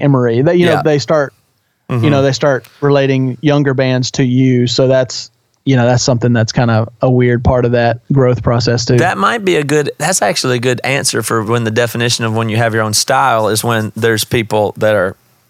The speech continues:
Speaker 2: influenced, n-, uh, notably or, or, uh, people demonstrate that they're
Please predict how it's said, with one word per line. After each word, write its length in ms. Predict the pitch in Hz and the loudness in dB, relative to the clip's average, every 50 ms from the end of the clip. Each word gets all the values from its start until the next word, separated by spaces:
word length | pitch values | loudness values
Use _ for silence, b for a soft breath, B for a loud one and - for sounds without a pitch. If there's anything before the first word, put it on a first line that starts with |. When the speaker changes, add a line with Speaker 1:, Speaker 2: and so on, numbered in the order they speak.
| _ _ | _ _
Speaker 2:
influenced, 720 | - - 123 117 101 - 123 117 113 110 - - - - - - _ _ _ _ _ _ _ - | -4 -2 -2 -2 0 0 0 0 0 0 -2 -4 -6 -6 -8 -16 _ _ _ _ _ _ _ -6
n-, 120 | 123 - - _ - | -6 -6 -4 _ 0
uh, 240 | 110 101 92 80 - - - _ _ - _ _ _ _ _ _ - | 2 2 2 0 -2 -6 -12 _ _ -20 _ _ _ _ _ _ -4
notably 560 | 131 135 135 139 139 120 113 110 120 117 113 | -2 0 0 0 0 -2 -2 0 0 0 2
or, 260 | 98 113 110 107 - - | 0 0 0 0 -2 -2
or, 260 | 110 107 104 104 - - - | -2 0 -2 -2 -2 -2 -2
uh, 140 | 107 98 - - | -2 -2 -2 -2
people 420 | - 127 120 - 107 107 90 - - _ _ _ _ _ _ _ _ _ _ _ _ _ - 120 113 | -4 -6 -4 -2 -4 -4 -4 -4 -8 _ _ _ _ _ _ _ _ _ _ _ _ _ -14 -6 -2
demonstrate 540 | 127 147 139 135 123 - - 127 117 107 107 | -2 0 0 0 -2 -2 0 -2 -2 0 -2
that 140 | 110 101 | -4 -2
they're 320 | - 113 110 107 107 104 | -2 0 0 0 0 -2